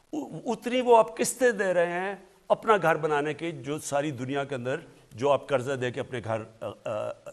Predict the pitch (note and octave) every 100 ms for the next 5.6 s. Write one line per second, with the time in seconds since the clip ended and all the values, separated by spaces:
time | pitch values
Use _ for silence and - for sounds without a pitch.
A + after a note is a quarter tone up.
0 | _ A#2 A2 - G2 F2+ - _ C3 B2+
1 | E3 C3+ D#3 E3+ - E3 C#3+ B2 - G#2+
2 | G#2+ G2 G#2+ G2 F#2+ F#2+ G2+ A#2+ E3+ -
3 | _ - - B2 F#3 - E3 E3 - E3
4 | E3+ F#3 - F#3+ G3 F3 D#3 D#3+ E3 D#3
5 | D#3 D3 D3+ D3+ E3